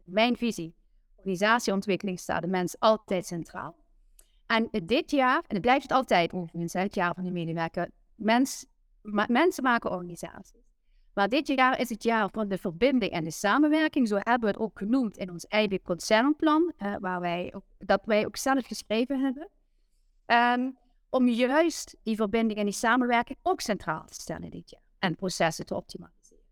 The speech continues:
Dat maakt, hè, dat je daar ook gerichter op kunt sturen. Want dat zijn de, de, de vigerende kerndocumenten, een concernplan,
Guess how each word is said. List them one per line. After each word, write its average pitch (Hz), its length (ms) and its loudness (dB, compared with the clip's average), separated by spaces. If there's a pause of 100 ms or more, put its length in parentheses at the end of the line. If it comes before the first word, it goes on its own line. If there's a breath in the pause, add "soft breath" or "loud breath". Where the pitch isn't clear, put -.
(200)
Dat 208 340 0
maakt, 202 520 2
hè, 311 260 4
dat 240 220 0
je 247 80 -2
daar 226 320 2
ook 233 240 -4
gerichter 233 540 -2
op 240 180 -4
kunt 220 200 -2
sturen. 202 540 -2 (640)
Want 208 160 -2
dat 214 160 -2
zijn 233 240 4
de, 190 180 4
de, 180 340 0
de - 520 -20
vigerende 202 720 -2
kerndocumenten, 285 1000 2
een 214 160 -8
concernplan, 254 800 0